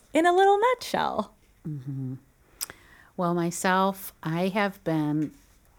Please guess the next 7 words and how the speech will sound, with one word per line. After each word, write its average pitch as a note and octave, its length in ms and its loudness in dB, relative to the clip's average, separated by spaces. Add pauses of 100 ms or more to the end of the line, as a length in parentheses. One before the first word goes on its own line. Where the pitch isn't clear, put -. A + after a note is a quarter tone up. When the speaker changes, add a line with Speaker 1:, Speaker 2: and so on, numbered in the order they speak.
(140)
Speaker 2:
working F#3+ 420 2
in G3 100 0
the G#3+ 60 -2
classroom D#3 580 -2
for D#3+ 180 -10
twenty-six D3 760 -4
years, A#2 560 -8